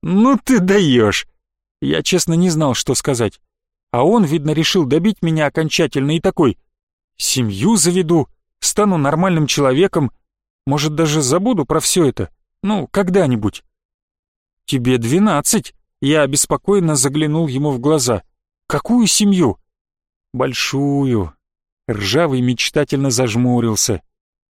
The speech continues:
«Дружную, где много детей и собака еще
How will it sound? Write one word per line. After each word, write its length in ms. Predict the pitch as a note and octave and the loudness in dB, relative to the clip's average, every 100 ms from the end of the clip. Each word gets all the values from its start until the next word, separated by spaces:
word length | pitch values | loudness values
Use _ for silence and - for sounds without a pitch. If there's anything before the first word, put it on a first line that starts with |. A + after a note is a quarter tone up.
| - | -10
«Дружную, 1000 | A#2 G#2 D#3+ G#3 E3+ C3 C#3+ C#3+ A#2+ - _ _ _ | -6 0 2 2 0 0 0 0 -2 -4 _ _ _
где 240 | B2 A2+ D3 | -8 -2 0
много 320 | D3+ G3+ D#3+ | 2 0 0
детей 680 | B2 C3 - E3 F3 C3+ - _ _ _ _ _ _ - | -2 -4 -2 0 2 0 -4 _ _ _ _ _ _ -4
и 60 | |
собака 540 | - E3+ C#3+ C#3 B2 B2+ | 0 0 0 0 0 -2
еще 360 | A2 - G#2 | 0 -2 -2